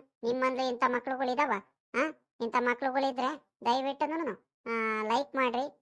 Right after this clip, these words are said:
ಆ, ಕಾಮೆಂಟ್ ಮಾಡ್ರಿ. ಹಂಗೇನೇನೆ ನಿಮ್ ಅಭಿಪ್ರಾಯಗಳ್ನ ಕಾಮೆಂಟ್ ಬಾಕ್ಸ್ ಮೂಲಕ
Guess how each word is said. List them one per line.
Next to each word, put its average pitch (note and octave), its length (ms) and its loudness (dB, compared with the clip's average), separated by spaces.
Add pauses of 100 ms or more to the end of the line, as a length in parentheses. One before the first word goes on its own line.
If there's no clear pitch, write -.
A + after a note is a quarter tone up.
(220)
ಆ, A3 140 -2
ಕಾಮೆಂಟ್ A#3+ 440 0
ಮಾಡ್ರಿ. A#3+ 260 0
ಹಂಗೇನೇನೆ B3+ 720 -2
ನಿಮ್ A3+ 420 -4
ಅಭಿಪ್ರಾಯಗಳ್ನ B3+ 640 0
ಕಾಮೆಂಟ್ A#3+ 480 -2
ಬಾಕ್ಸ್ B3 220 0
ಮೂಲಕ B3 220 -2